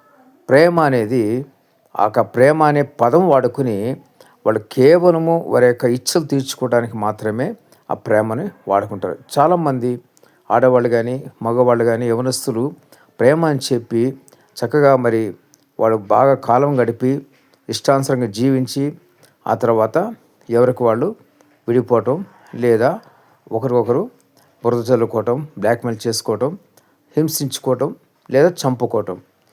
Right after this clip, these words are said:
ఇవి ప్రస్తుతం జరుగుతున్నాయి. ప్రతి ఒక్కరు జ్ఞాపం చేసుకోండి, యవనస్తులు దేని చేత తమ నడతను శుద్ధిపరచుకుందరు.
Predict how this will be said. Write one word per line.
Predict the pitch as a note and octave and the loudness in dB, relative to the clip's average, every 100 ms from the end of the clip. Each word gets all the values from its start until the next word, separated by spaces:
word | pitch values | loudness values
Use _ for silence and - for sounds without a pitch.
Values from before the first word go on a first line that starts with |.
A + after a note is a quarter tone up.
| _ | _
ఇవి | C3 G3 | -2 -2
ప్రస్తుతం | E3 C#3 - D#3 A#2+ | 2 0 0 -2 0
జరుగుతున్నాయి. | A2+ A2 G2+ E2 - _ _ _ _ - | 0 -4 -10 -14 -18 _ _ _ _ -6
ప్రతి | C3 - | -2 0
ఒక్కరు | C3 B2 | 0 0
జ్ఞాపం | A2+ G#2+ | -4 -4
చేసుకోండి, | G#2+ G#2+ - A2+ D3 G3 - - | -8 -8 -8 -8 -8 -10 -14 -6
యవనస్తులు | A2 B2 D3+ E3+ E3+ - A2 | 2 2 4 2 0 -4 -2
దేని | A#2 B2+ C3 | 0 0 -2
చేత | - A2 E3 A#3 _ - - - - | -6 -4 -6 -8 _ -20 -20 -20 -2
తమ | A2 A#2+ | 0 0
నడతను | A2+ A2+ B2+ C3 E3 | 0 0 0 -2 -6
శుద్ధిపరచుకుందరు. | F3+ - A2 B2 A#2 G2 - G#2 F#2+ | -6 -8 -6 -4 -4 -4 -10 -8 -10